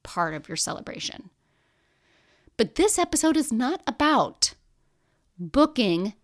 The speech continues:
a five-star Michelin dinner when you hit ten K, fifty K, or a hundred K. This is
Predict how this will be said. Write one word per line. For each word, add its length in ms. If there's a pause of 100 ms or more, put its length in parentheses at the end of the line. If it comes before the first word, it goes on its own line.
(540)
a 80
five-star 460
Michelin 500
dinner 500 (360)
when 480
you 180
hit 420 (360)
ten 340
K, 220
fifty 280
K, 240
or 140
a 40
hundred 300
K. 280 (760)
This 320
is 300